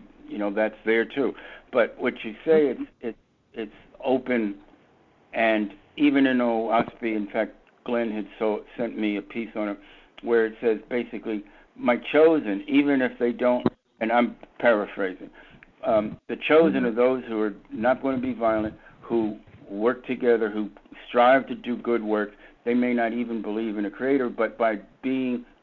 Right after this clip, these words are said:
Speaker 1: looking for unity and lo-, love and nonviolence, they're my chosen." So,
Speaker 2: Exactly.
Speaker 1: so, uh, we need to be cognizant of that and the needs of all, the, from the ri-, ri-,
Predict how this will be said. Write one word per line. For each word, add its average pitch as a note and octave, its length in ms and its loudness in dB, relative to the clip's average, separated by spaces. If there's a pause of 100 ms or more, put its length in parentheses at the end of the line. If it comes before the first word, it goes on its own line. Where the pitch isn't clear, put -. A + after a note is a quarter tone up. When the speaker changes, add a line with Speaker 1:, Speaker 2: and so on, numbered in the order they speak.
(180)
Speaker 1:
looking B2 420 -2
for A2+ 80 -4
unity A#2+ 600 0
and G#2 280 -2
lo-, A2 160 -6 (160)
love A2+ 320 2 (460)
and G2+ 260 -2 (160)
nonviolence, G#2+ 640 0 (260)
they're A2 120 0
my G#2 180 -2
chosen." F#2 500 -6 (1400)
So, A#2 260 6
Speaker 2:
Exactly. F3 600 -2 (600)
Speaker 1:
so, B2 300 4 (1300)
uh, - 80 -8 (100)
we C3 280 4
need D#3 380 4
to C#3 80 -6
be B2 420 -4
cognizant C#3 720 2
of G#2+ 140 -4
that A2+ 340 0
and A2 180 -4
the A2+ 60 -4
needs B2 400 -2
of A2+ 160 -6
all, G2+ 340 0
the, G2 220 -4
from G2+ 160 -2
the G2+ 100 -2
ri-, G#2+ 320 -4
ri-, G#2+ 320 -6